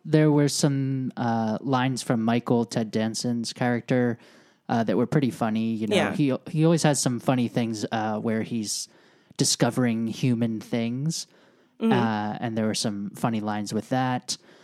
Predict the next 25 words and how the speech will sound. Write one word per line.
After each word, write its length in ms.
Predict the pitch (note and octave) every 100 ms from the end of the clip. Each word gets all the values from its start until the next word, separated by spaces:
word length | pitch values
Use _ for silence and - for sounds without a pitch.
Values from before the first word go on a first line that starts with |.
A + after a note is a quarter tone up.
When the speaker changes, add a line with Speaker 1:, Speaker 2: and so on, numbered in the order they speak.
| _ -
Speaker 1:
Um, 640 | B2+ B2 A#2+ A#2 A#2 A#2 - _ _ _ - -
it 320 | E3 E3 - _ _
didn't 440 | G3 G3 G#3 F#3 - _ - -
grab 320 | D#3 D3 D3+
me 220 | D#3 D#3
as 160 | C#3+ C3
much 380 | C3 C3+ C3+ C3+
as, 180 | A#2+ A2
like, 180 | A2
all 160 | A2 A2+
the 140 | A2+
other 220 | A2+ A#2 A#2
episodes 460 | - - B2 A#2
have, 240 | - B2 A#2+
where 60 |
I'm 60 | G#2+
like, 160 | F2+ D3
"Oh, 160 | D3
yeah, 240 | A#2+ C#3 C#3
this 140 | B2
is 100 | A#2
exciting 500 | A2 - C3+ A#2+ B2
and 120 | B2+ B2
stuff." 220 | C#3+ C3
Speaker 2:
Okay. 260 | E3 F3+